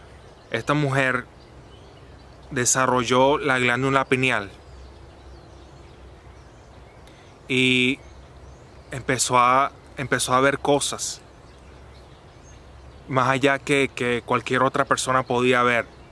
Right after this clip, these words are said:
Ella podía predecir el futuro, ¿ok? Ella nació en el mil novecientos once y murió en el mil novecientos noventa y seis.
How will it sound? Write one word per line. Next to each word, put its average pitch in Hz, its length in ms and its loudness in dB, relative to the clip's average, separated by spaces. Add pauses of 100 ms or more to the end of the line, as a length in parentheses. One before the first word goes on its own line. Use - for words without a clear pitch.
(2000)
Ella 123 240 0
podía 131 340 2
predecir 131 440 0
el 127 100 -2
futuro, 113 400 -6 (260)
¿ok? 104 200 -14 (1200)
Ella 131 220 2
nació 156 420 2
en 143 160 0
el 135 80 2
mil 135 180 0
novecientos 143 580 0
once 160 460 0 (1300)
y 143 80 0
murió 135 360 2
en 135 140 -2
el 131 80 -2
mil 123 180 -2
novecientos 127 600 -2
noventa 120 440 -4
y 98 40 -8
seis. 110 260 -6